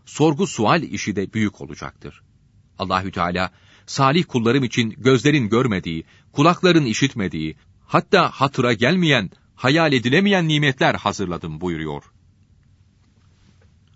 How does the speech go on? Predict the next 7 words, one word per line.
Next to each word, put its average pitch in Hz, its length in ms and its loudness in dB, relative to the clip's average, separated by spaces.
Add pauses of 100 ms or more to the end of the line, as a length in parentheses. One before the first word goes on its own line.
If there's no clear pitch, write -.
(200)
Kur'an-ı 170 320 -2
Kerim'de 127 380 0
de 123 80 0
mealen 98 560 -2
buyuruluyor 80 420 -6
ki, - 280 -12 (720)
"Artık 117 420 2